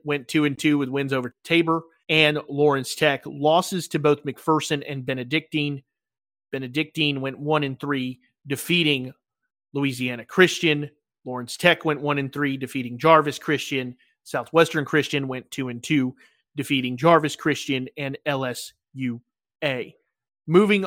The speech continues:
on into the all-tournament team for the Cajun Collision presented by N A I Ball. Looks like this. Four starting pitchers on this all-tournament team, a catcher, first baseman, second baseman,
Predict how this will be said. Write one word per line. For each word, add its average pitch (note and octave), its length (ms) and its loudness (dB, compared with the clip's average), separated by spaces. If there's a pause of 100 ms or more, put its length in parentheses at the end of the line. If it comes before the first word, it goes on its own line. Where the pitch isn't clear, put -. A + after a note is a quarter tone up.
on G3+ 460 4
into G3+ 800 2 (260)
the D#3+ 200 0
all-tournament E3+ 680 4
team E3+ 420 0 (680)
for D#3 80 -6
the C#3+ 80 -2
Cajun D#3 360 2
Collision D3+ 460 0
presented D3 460 -4
by C#3 320 -2
N D3+ 80 -4
A C#3+ 100 -4
I C3 240 -4
Ball. D3+ 400 -2
Looks D#3 260 -6
like C3 360 -10
this. D#3 480 -4 (480)
Four G3+ 220 0
starting G#3 380 0
pitchers F#3 320 -4
on E3 120 -2
this D3+ 160 -6
all-tournament D3 500 -2
team, D3 240 -8 (320)
a - 80 -16
catcher, G#3 520 -2 (120)
first F#3 300 -2
baseman, D#3 440 -4
second F3 380 -4
baseman, D3 380 -4